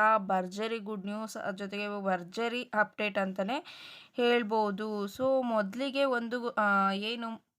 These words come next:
ಮೂರು ನಿಮಗೆ ಗುಡ್ ನ್ಯೂಸನ್ನು ನಾನು ತಿಳಿಸ್ಕೊಟ್ಟಿದ್ದೀನಿ.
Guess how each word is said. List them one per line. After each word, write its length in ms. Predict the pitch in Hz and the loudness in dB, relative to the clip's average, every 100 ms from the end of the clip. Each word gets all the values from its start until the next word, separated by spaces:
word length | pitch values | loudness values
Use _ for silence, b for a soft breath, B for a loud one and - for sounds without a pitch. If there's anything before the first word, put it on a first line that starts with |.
| 214 | -6
ಮೂರು 560 | 233 262 269 262 - - | -4 -2 -2 -4 -6 -8
ನಿಮಗೆ 300 | 220 214 233 | -6 -4 -6
ಗುಡ್ 220 | 214 196 | -6 -6
ನ್ಯೂಸನ್ನು 440 | 226 226 220 214 | -6 -6 -4 -2
ನಾನು 220 | 214 202 202 | -2 -2 -2
ತಿಳಿಸ್ಕೊಟ್ಟಿದ್ದೀನಿ. 880 | 208 196 190 - 185 180 180 240 | -4 -4 -4 -8 -6 -6 -4 -6